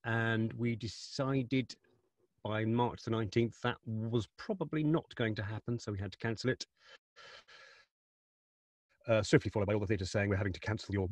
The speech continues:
coming in anyway." So we were the right, it was the right thing to do. Um, so the impact was, well, that was the spring tour completely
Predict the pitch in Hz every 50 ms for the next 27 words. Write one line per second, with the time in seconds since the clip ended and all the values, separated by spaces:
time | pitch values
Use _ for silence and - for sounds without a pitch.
0 | - - - - 107 95 95 92 90 - - 104 90 85 87 - - - - 92
1 | 95 95 92 104 107 - - 107 98 - 104 101 92 92 110 90 - 101 120 131
2 | 139 139 _ - - - - _ _ _ - 120 123 131 135 135 135 135 - -
3 | _ - - - - 143 139 139 139 139 139 139 135 107 - _ _ - 117 127
4 | 143 156 147 - 139 135 104 92 - - 127 123 123 127 120 - - - 127 117
5 | 117 120 127 131 - 104 101 - 117 95 - - 143 131 117 113 113 107 107 127
6 | - _ _ _ _ _ _ _ _ _ _ _ _ _ _ _ _ _ _ _
7 | - - - 135 107 101 90 - 101 - 120 123 82 95 95 95 92 92